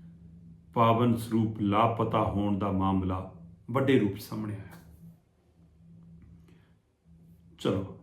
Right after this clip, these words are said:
ਇੱਕ ਪਾਸੇ ਤਾਂ ਪੰਜਾਬ ਦਾ overall ਮਾਮਲਾ ਸੀ, ਦੂਏ ਪਾਸੇ ਪੰਥਕ, ਅਹ, ਸਭਾ ਦੇ ਵਿੱਚ, ਪੰਥਕ ਸਿਆਸਤ ਦੇ ਵਿੱਚ, ਅਕਾਲੀ ਸਿਆਸਤ ਦੇ ਵਿੱਚ ਪੂਰਾ ਬਰਾ ਉਥਲ ਪੁਥਲ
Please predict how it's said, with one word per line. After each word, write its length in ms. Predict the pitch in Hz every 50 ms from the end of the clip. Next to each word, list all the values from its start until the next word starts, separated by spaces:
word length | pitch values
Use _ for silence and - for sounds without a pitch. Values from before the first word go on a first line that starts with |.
| - -
ਇੱਕ 180 | 131 131 -
ਪਾਸੇ 360 | - - 156 156 151 - 175 165
ਤਾਂ 360 | 165 - 160 151 156 156 175 - - - - - - - - - _ _ _ _ _
ਪੰਜਾਬ 380 | 123 120 110 110 107 113 110 110
ਦਾ 180 | 120 - - - 127
overall 380 | 120 117 127 135 135 135 135
ਮਾਮਲਾ 400 | 131 123 123 123 127 127 127 127
ਸੀ, 160 | 123 - 165
ਦੂਏ 220 | 147 123 113 110 107
ਪਾਸੇ 540 | 107 113 110 107 - - 117 110 104 101 98 - - -
ਪੰਥਕ, 500 | 139 135 139 139 - 143 135 - - 117 113 113 - - - - - - - _ _ _ -
ਅਹ, 180 | 110 107 101 101 - - - - - - _ _ _ _ _ _ _
ਸਭਾ 400 | - - 143 139 135 139 139 139
ਦੇ 100 | 120 120
ਵਿੱਚ, 300 | 110 120 113 - - 139
ਪੰਥਕ 440 | - - 123 113 107 110 110 104 -
ਸਿਆਸਤ 400 | - - 143 143 143 139 - 131
ਦੇ 180 | 117 104 117 110
ਵਿੱਚ, 260 | 113 117 113 - 117
ਅਕਾਲੀ 340 | 110 - 135 147 311 311 285
ਸਿਆਸਤ 360 | - - 113 104 - - 127
ਦੇ 160 | 107 98 110
ਵਿੱਚ 300 | 104 104 101 - - 107 - - - - - - - - - -
ਪੂਰਾ 240 | 156 160 156 139
ਬਰਾ 220 | 120 113 123 120 117
ਉਥਲ 320 | 117 113 107 101 120 110
ਪੁਥਲ 400 | - - - - - 101 101 95